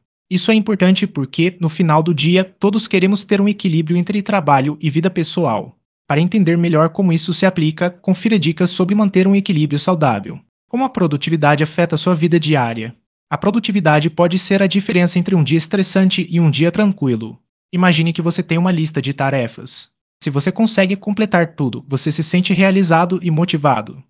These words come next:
Mas se não consegue, a frustração pode aumentar. Aqui estão algumas maneiras que a produtividade pode impactar seu dia. Um.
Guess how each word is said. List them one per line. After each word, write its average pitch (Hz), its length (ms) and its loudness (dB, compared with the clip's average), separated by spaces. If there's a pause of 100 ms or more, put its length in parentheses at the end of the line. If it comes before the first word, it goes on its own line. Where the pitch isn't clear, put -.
(240)
Mas 170 140 0
se 180 120 -4
não 196 140 2
consegue, 151 640 -2
a 156 80 -2
frustração 180 600 -2
pode 147 260 -2
aumentar. 156 580 -2 (320)
Aqui 175 240 -2
estão 196 260 2
algumas 180 360 2
maneiras 165 420 0
que 185 80 0
a 170 60 2
produtividade 175 800 0
pode 160 280 0
impactar 151 460 -2
seu 143 160 -2
dia. 120 360 -4 (160)
Um. 113 220 -8